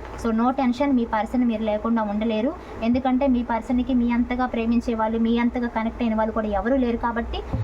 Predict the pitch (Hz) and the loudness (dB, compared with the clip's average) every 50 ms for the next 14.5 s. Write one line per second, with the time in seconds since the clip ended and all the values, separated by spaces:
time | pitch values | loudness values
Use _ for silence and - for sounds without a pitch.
0 | - - 262 247 277 277 254 233 233 247 254 247 233 240 254 - 254 226 202 196 | -2 -2 -2 0 2 2 2 2 2 2 0 0 0 -2 -2 -2 0 0 0 -2
1 | - - 202 190 190 180 180 - 185 - - - - - - - - - - - | -2 -2 -2 -2 -2 -4 -6 -6 -8 -8 -8 -10 -10 -10 -10 -10 -10 -10 -8 -10
2 | - - - - - - - - 226 220 220 233 220 233 277 311 302 - 233 226 | -10 -10 -10 -10 -8 -8 -8 -4 -4 -4 -2 0 0 0 0 0 -2 -2 -2 0
3 | 240 240 240 233 226 233 233 277 269 247 - 233 214 220 240 233 - - 214 226 | 0 2 2 2 0 0 0 0 0 0 2 0 0 0 0 -2 -2 -2 -2 0
4 | 240 247 240 254 240 233 226 220 220 247 277 262 240 233 226 - - 233 247 247 | 0 0 2 0 0 0 0 0 2 2 2 4 4 2 0 0 0 0 0 2
5 | - 240 220 233 - 285 277 294 277 262 240 233 - 233 214 247 247 254 - 262 | 0 0 -2 0 0 0 2 4 2 2 0 0 -2 -4 -2 0 0 0 2 2
6 | 233 214 202 - 196 190 202 185 185 185 - - - - - - - - 233 247 | 0 0 0 -2 -4 -4 -2 -4 -4 -6 -6 -8 -10 -10 -8 -8 -2 0 0 0
7 | 233 - - 247 247 269 285 285 311 330 285 277 262 254 240 - 220 220 - 277 | 0 0 2 4 4 4 4 4 2 2 4 4 2 2 2 0 -2 -2 0 0
8 | 269 285 285 269 247 233 - 220 214 240 247 247 - 240 226 220 214 - 220 226 | 2 2 2 2 2 0 -2 -2 0 0 0 0 0 0 -2 0 -2 0 0 2
9 | 226 208 208 269 320 - - - - - 247 262 302 294 - 269 262 262 277 262 | 2 2 0 0 -2 -4 -8 -10 -4 -2 0 0 0 2 2 0 0 2 0 0
10 | 262 311 285 247 233 247 262 285 269 220 240 - - 220 208 208 - 208 226 277 | 2 2 2 2 2 4 4 2 2 2 -2 -2 -2 -2 -2 -2 0 0 2 2
11 | 262 247 247 233 247 233 226 - 214 196 196 - 196 190 196 196 202 226 226 - | 2 2 0 0 -2 -2 -2 -4 -4 -4 -2 -4 -4 -2 -2 -2 -2 -2 -2 -2
12 | 247 269 311 302 - 220 220 240 240 226 220 226 240 233 285 285 277 269 254 254 | -2 -2 -2 -2 -2 -2 -2 -2 -4 -2 0 0 0 0 2 2 2 2 2 2
13 | 269 262 247 254 233 233 - 233 226 226 240 - 294 262 233 226 226 233 233 - | 2 0 0 0 0 0 -2 -2 -2 -2 -2 -2 0 0 0 0 0 -2 -2 -4
14 | - 220 208 220 - 202 208 190 190 220 | -4 -4 -4 -4 -4 -4 -4 -2 -2 -2